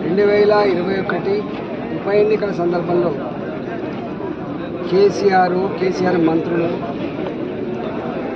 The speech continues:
వారి ఎమ్మెల్యేలు, కొద్దిమంది బానిసలు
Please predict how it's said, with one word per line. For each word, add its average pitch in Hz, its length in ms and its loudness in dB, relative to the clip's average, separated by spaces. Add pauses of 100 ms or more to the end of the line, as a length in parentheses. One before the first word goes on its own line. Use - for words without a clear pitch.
(180)
వారి 196 320 4
ఎమ్మెల్యేలు, 214 760 4 (1700)
కొద్దిమంది 185 680 4 (1000)
బానిసలు 180 480 4